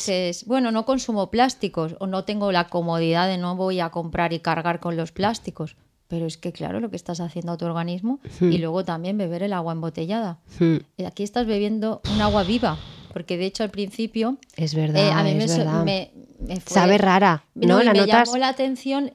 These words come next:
Speaker 1: el que estaba como turbia.
Speaker 2: <laughs>
Speaker 1: ¿Sabes? Y digo, "Ay, ¿qué es esto?". Porque cuando tú ves el agua de grifo turbia es que
Speaker 2: Claro,
Speaker 1: tiene mucha cal.
Speaker 2: claro,
Speaker 1: Y
Speaker 2: claro.
Speaker 1: dices, "Esto no, fatal".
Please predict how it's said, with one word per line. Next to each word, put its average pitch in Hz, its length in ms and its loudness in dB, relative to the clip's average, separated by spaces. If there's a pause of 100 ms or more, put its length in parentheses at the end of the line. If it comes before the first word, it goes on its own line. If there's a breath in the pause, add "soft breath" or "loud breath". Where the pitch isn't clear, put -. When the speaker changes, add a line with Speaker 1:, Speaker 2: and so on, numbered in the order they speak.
Speaker 1:
el 220 160 -2
que 220 80 -4
estaba 214 320 0
como 240 240 0
turbia. 240 540 -2
Speaker 2:
<laughs> - 800 -6
Speaker 1:
¿Sabes? 226 320 2
Y 226 80 6
digo, 180 300 4
"Ay, 196 240 -2
¿qué 202 160 -2
es 196 120 -6
esto?". 190 300 -4
Porque 175 240 -6
cuando 170 260 -4
tú 175 120 -6
ves 190 160 -4
el 190 80 2
agua 190 180 4
de 190 80 2
grifo 190 320 -2
turbia 180 240 2
es 165 80 4
que 165 60 6
Speaker 2:
Claro, 156 100 6
Speaker 1:
tiene 190 160 2
mucha 180 240 0
cal. 214 240 4
Speaker 2:
claro, 165 400 4
Speaker 1:
Y 156 60 2
Speaker 2:
claro. 214 240 4
Speaker 1:
dices, 190 240 2
"Esto 214 340 0
no, 214 280 0
fatal". 208 440 0